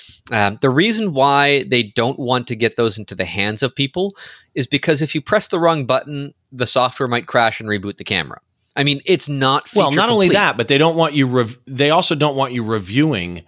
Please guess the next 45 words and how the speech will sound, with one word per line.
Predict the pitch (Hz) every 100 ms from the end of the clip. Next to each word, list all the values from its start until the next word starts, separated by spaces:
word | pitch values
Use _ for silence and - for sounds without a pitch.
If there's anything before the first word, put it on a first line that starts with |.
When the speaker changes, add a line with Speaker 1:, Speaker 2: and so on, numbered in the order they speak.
| _
Speaker 2:
that | 98 110 117 -
kind | - 120 98
of | -
firmware | 196
Speaker 1:
That's | 156 143 110
exactly | 80 123 113 123 113
it. | 87
Speaker 2:
and | 101
hardware | 92 147 175 156 110 95 85 82 - _ _ _
harshly | - - 190 185 131 120
when | 110 117 110 107 -
it's | 123 -
not | 139 123
even | 110 101 95
near | 120 117 113 101
Speaker 1:
E-, |
Speaker 2:
done. | 85 82
Speaker 1:
Exactly. | 123 113 104 104
And | 123
so | 123
you | 143 131
don't | 127 135 151
want | 151 135 -
a, | 120 117 120
a |
bad | 101 117 107
word | 104 147 165
going | 123 104
out | 95 95
about | 90 90
something | - 95 - 104
because | 135 - 160
it | 160 185
is | 233
not | 131 117 160 -
complete. | 120 95 110 262 - - - -
I | 131
remember | 160 220 156 160 170 156 -
when | 135 120
I | 135
got | 151 -
my | 127
hands | 117 120 127 120
on, | 120 120 120 117
uh, | 117 104